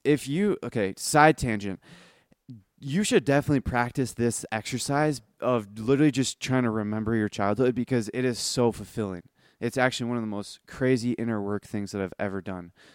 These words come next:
and most rewarding inner work done things that I've ever done. But I'm at this summer camp,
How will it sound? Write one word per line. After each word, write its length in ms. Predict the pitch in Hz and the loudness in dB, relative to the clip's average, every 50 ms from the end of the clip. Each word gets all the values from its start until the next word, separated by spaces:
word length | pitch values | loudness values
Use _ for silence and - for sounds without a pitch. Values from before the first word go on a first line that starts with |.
| _ _ _ | _ _ _
and 200 | - 107 104 104 | -8 -8 -6 -4
most 260 | 107 107 104 - - | -4 -6 -6 -6 -6
rewarding 540 | 101 95 95 95 98 98 95 95 95 90 - - | -6 -6 -4 -4 -4 -4 -4 -4 -8 -8 -10 -6
inner 220 | 104 107 101 98 | -4 -2 -2 -2
work 320 | 92 90 95 98 95 92 - _ | -4 -4 -6 -6 -6 -8 -10 _
done 300 | - 98 95 92 90 92 - _ | -8 -8 -6 -6 -8 -12 -16 _
things 300 | _ - 107 98 101 95 | _ -8 -8 -6 -6 -6
that 80 | - 98 | -6 -6
I've 140 | 90 87 92 | -6 -6 -8
ever 120 | 90 90 | -10 -10
done. 220 | - 92 90 87 - _ - - - - - - - - _ | -10 -12 -14 -16 -18 _ -20 -20 -20 -20 -20 -20 -20 -6 _
But 220 | 123 113 104 - _ _ _ - _ _ _ _ _ _ _ _ _ _ _ _ _ _ - | 0 0 0 -2 _ _ _ -20 _ _ _ _ _ _ _ _ _ _ _ _ _ _ -2
I'm 400 | 127 131 135 127 120 110 95 - _ _ - - _ _ _ - | 2 2 2 2 2 -2 -4 -8 _ _ -20 -20 _ _ _ -4
at 240 | - 131 151 175 - | -2 -2 -2 0 0
this 180 | - 185 165 - | 2 0 2 0
summer 360 | - - - 139 139 139 127 | -2 -2 -2 -2 -2 -2 -4
camp, 380 | - - 117 98 95 98 - | -4 -6 -8 -8 -8 -8 -12